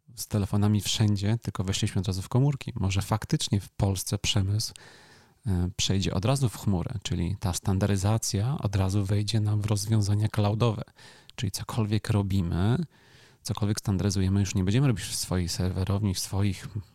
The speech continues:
szafach, czy tam na swoim podwórku, tylko przejdziemy krok dalej i wejdziemy w rozwiązanie, które będzie uniwersalne dla całego przemysłu, będzie skalowalne.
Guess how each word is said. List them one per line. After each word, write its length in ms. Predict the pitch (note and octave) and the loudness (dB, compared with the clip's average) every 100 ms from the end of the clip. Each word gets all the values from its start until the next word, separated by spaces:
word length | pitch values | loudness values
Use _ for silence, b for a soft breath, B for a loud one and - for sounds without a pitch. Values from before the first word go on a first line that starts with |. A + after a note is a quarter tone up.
| _ | _
szafach, 640 | - - G2 - G#2 B2 - | -8 -4 -4 -4 -4 -4 -4
czy 120 | - | -6
tam 200 | - F#2 - - - | -4 -4 -6 -10 -4
na 80 | G2+ | -4
swoim 260 | - G#2 G2+ | 0 0 0
podwórku, 580 | G2+ G#2+ - - D3 D3 B B B B B B _ | -2 -2 -4 -2 -2 -4 B B B B B B _
tylko 480 | - F#2+ - G2 F#2+ - | -6 -4 0 0 0 -2
przejdziemy 380 | A2 F#2+ A2+ G#2+ | -2 2 2 0
krok 260 | G#2+ F#2+ | -2 -2
dalej 380 | F#2+ F2 F#2 F#2 | -2 -2 -2 -4
i 120 | G#2 | -4
wejdziemy 480 | F#2 G2+ F#2+ G2+ G2+ | -2 0 2 2 2
w 80 | F2+ | 0
rozwiązanie, 580 | G#2 F#2+ G#2 F#2+ F#2+ G#2 | -2 0 0 2 2 0
które 220 | - G2+ | 0 -2
będzie 260 | F#2+ G2+ F2+ | 0 0 0
uniwersalne 800 | G#2 G2 F#2+ F#2 - G2 F#2+ F#2 | 0 0 0 -2 0 0 0 0
dla 120 | G2 | -2
całego 280 | - F#2+ F#2 | -2 -4 -4
przemysłu, 440 | - F#2 F#2+ F#2+ | -2 -2 -4 -4
będzie 220 | F#2+ F#2+ | -4 -4
skalowalne. 800 | - - G2+ G2 F#2+ G2 G2+ | -4 -2 -2 -2 -2 -2 -4